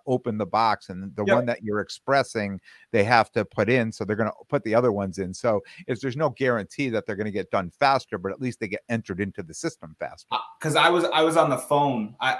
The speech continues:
Speaker 2: 'cause I had called P S A, and I'll, I'll say exactly what the rep said to me. So basically, I questioned him because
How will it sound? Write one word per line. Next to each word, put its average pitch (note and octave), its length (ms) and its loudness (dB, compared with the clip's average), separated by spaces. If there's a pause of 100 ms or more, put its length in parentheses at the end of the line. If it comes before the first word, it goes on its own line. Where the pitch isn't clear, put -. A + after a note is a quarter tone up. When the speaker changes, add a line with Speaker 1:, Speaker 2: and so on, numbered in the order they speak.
(140)
Speaker 2:
'cause C3+ 140 -6
I C3+ 120 4
had C3+ 280 -2
called A#2 420 0
P G#2 100 -8
S F2+ 160 -12
A, G2 240 -6
and C3 120 -4
I'll, D3 560 4
I'll D3 160 4
say E3 160 0
exactly C#3+ 640 0
what B2+ 440 0 (300)
the A#2 440 0
rep A#2+ 260 -2
said A#2+ 200 -4
to A2 60 -6
me. G2+ 260 -6 (420)
So D3 280 4
basically, E3+ 380 2
I C#3+ 120 4
questioned D3+ 500 0
him C3 160 -4
because B2 440 2